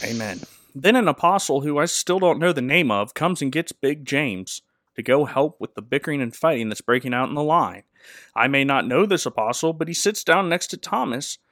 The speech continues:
and airs his annoyance with the Samaritans because they are only believing in Jesus because Jesus is healing them. Turns out this apostle, who has been in pretty much every episode for two seasons, but is just not that memorable.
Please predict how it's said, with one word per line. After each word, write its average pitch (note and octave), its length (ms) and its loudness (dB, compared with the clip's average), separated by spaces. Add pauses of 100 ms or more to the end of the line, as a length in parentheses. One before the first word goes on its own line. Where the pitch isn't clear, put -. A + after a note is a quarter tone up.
(200)
and B2+ 160 -8
airs G3+ 300 2
his F3+ 140 -2
annoyance D#3 460 -2
with C#3 140 -6
the B2+ 80 -4
Samaritans C3+ 580 0
because A#2+ 420 -8
they C#3+ 260 0
are D3+ 180 4
only D3 260 0
believing C3 460 -2
in A2+ 120 -2
Jesus C#3+ 400 -4
because A#2+ 300 -8
Jesus C#3+ 460 -4
is D3+ 180 -6
healing F#2 380 -4
them. F2 240 -8 (840)
Turns A#3+ 240 4
out F#3+ 280 2 (100)
this C#3+ 260 0
apostle, A#2+ 560 0 (240)
who F3+ 140 -2
has D#3+ 100 -2
been G3+ 300 4
in D3 360 -2 (280)
pretty F3+ 160 0
much E3+ 160 2
every D#3+ 200 6
episode D#3+ 360 4
for D#3+ 80 -8
two E3+ 240 -2
seasons, D#3 500 -2
but B2+ 100 -4
is A#2+ 120 -12
just - 360 -6
not D#3+ 220 0
that D3+ 180 4
memorable. D#3+ 600 0